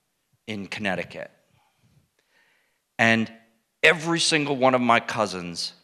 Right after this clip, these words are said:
'cause we recently shared this on Facebook, said that what they thought was the neatest about Saint, um, Helen's, she's not a saint, um, Helen's cottage, she was a great aunt,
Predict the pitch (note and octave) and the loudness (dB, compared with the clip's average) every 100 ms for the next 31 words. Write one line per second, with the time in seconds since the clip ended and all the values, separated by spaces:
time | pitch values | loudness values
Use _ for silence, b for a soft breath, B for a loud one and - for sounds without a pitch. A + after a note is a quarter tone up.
0 | _ _ _ _ _ _ _ A2 G#2+ G#2+ | _ _ _ _ _ _ _ -12 -8 -8
1 | F2+ - A#2 A#2 A#2 G2+ F#2+ - A2 G2+ | -10 -6 -2 0 0 -4 -2 0 2 2
2 | G2+ F#2 F#2+ F2 A2 - - - _ _ | -2 -2 -2 -2 -2 -2 -6 -10 _ _
3 | _ _ _ _ - C3 A#2 G#2+ C#3 C#3+ | _ _ _ _ 4 4 4 0 0 0
4 | D3 - C#3+ C#3+ - _ _ _ - A#2+ | -2 0 -2 -2 -4 _ _ _ -4 -4
5 | F#2 - G2+ G2+ C3 D3 D#3+ - B2 A#2+ | -2 -4 -4 0 0 0 -2 -2 2 4
6 | B2 - - B2+ G2+ - _ - - - | 4 0 -4 -4 -6 -12 _ -20 -20 -6
7 | G2 G2+ F#2+ F#2+ - _ _ - C3 B2+ | -2 -2 -4 -12 -16 _ _ -2 0 0
8 | B2 A2+ - F#2+ A2 F#2 - E2+ F2+ b | -4 -8 -12 -8 -4 -4 -4 -8 -10 b
9 | b b G#2+ G2+ G2 - b b b b | b b -2 0 -2 -8 b b b b
10 | b b b _ _ - D#3 D#3+ D#3+ - | b b b _ _ 2 6 6 4 0
11 | C3 C3+ C#3 E3 E3 - - B - - | 2 2 2 -2 -4 -6 -6 B -8 -6
12 | A#2 A2 G#2+ A2+ - G#2 F#2+ - | -4 -4 -2 -4 -2 -6 -8 -12